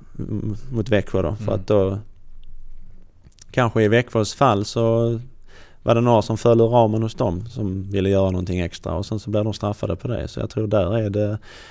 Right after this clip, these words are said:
Speaker 1: den stora delen i vårt, eh, lagspel och vårt lagbygge och spelidé.
Speaker 2: Nilstorp hade en, eh, grej också som jag inte alls faktakollade, men, eh,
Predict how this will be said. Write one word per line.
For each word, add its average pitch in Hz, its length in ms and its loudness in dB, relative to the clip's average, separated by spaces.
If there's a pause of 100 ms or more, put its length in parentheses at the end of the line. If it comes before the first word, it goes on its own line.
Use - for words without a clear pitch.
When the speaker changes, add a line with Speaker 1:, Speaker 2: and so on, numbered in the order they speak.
(120)
Speaker 1:
den 117 120 0
stora 110 300 6
delen 104 340 2
i 104 40 0
vårt, 104 480 -2
eh, - 380 -4
lagspel 98 580 -2
och 98 60 -2
vårt 101 260 -2
lagbygge 98 640 -2
och 98 260 -4 (300)
spelidé. 92 600 -2 (580)
Speaker 2:
Nilstorp 113 420 2
hade 113 260 6
en, 101 180 2
eh, 104 240 2
grej 101 320 2
också 107 240 -2
som 107 180 0
jag 101 200 4
inte 98 260 0
alls 113 200 2
faktakollade, 107 720 -2
men, 107 400 0
eh, 104 120 2